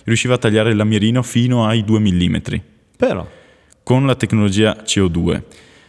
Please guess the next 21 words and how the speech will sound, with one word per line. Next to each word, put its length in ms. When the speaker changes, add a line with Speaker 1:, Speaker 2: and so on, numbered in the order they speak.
Speaker 1:
Con 160
la 80
tecnologia 480
fibra, 420
invece, 340
so 280
che 120
a 20
livello 220
industriale 480
è 60
molto, 520
cioè, 140
è 120
fattibile 760
tagliare 440
tranquillamente 760
il 140
metallo. 560
Infatti 440
molte 640